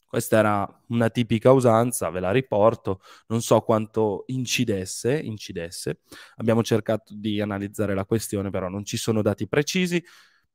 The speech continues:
Vi riporto che c'era questa situazione, magari marginale, magari è invece preponderante, però c'era questa, questa antica usanza di alzare la retribuzione degli ultimi anni, perché appunto il privato si basava sugli ultimi cinque anni di lavoro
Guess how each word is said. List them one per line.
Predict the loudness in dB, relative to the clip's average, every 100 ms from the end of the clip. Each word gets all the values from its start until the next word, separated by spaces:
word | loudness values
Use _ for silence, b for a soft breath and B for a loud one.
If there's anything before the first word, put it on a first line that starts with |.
| _ _
Vi | 4
riporto | 6 4 0 -2 -6
che | -8
c'era | -6 -2 -2 -2
questa | -6 -6
situazione, | -6 -2 -2 2 2 2 -4 _
magari | -10 -6 -6
marginale, | -6 -6 -4 -4 -4 -6 -8
magari | -6 -4 -2 -4 -4
è | -4
invece | -6 -8 -8 -6 -4 -4
preponderante, | -2 2 4 4 4 2 0 -4 -4 -4
però | 0 0 0
c'era | -2 -2 0 -2 -6 b b b b
questa, | 0 0 0 -2 0 -2 -4
questa | -4 -2
antica | -2 -4 -4
usanza | -2 -2 -4 -6 -4
di | -2
alzare | -4 -4 -6 -4 -6 -8
la | -6 -4
retribuzione | -4 -6 -6 -6 -6 -6 -4
degli | -4 -4
ultimi | -6 -6 -6 -6
anni, | -8 -12 -16 -18 _
perché | -2 0
appunto | 0 0 0 0 0 -2 B B B B -14
il | -8
privato | 0 4 6 4 -4
si | -10
basava | -4 -2 -2
sugli | -4 -6 -6
ultimi | -6 -6 -8
cinque | -8 -8 -6 -6
anni | -4
di | -2
lavoro | 2 4 2 2 -2